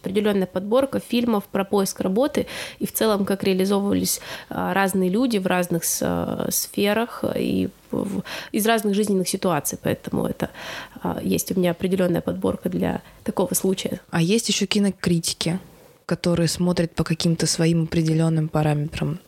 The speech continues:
Speaker 2: Да, вот работая в индустрии, к сожалению, не знаю, э, по каким параметрам, э, кинокритики оценивают,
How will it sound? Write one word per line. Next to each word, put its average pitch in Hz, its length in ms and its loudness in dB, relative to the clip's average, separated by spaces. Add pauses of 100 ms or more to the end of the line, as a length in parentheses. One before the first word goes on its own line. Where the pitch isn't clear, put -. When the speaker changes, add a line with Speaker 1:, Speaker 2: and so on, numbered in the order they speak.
(120)
Speaker 2:
Да, 165 180 2
вот 160 160 -2
работая 165 360 2
в 170 40 0
индустрии, 170 440 2
к - 80 -4
сожалению, 160 500 4
не 160 100 4
знаю, 165 460 2
э, 160 260 2
по - 80 -4
каким 165 300 0
параметрам, 160 800 2
э, 160 60 2
кинокритики 165 680 0
оценивают, 165 600 2